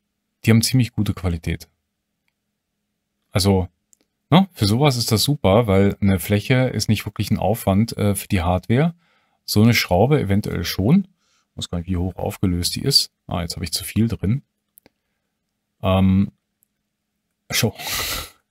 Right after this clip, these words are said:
So, Tab-Taste jetzt. Da ist schon ein bisschen mehr los, ne? Und, ähm,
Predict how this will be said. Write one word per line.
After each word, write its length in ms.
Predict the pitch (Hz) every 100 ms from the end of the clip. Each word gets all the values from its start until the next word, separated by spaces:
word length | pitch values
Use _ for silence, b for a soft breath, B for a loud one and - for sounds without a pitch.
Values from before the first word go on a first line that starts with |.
| _ b b b b
So, 160 | 107 - -
Tab-Taste 480 | - - 92 - 104
jetzt. 200 | 107 - 147 _ _ _ - B B B B B B _ _ _ _
Da 80 | 110
ist 140 | 113
schon 120 | - 110
ein 40 |
bisschen 200 | 98 98
mehr 160 | 95 92
los, 320 | 80 82 -
ne? 180 | 120 - _ _ _ _ _ _ _ _
Und, 520 | - 87 87 90 87
ähm, 500 | 95 90 87 87 85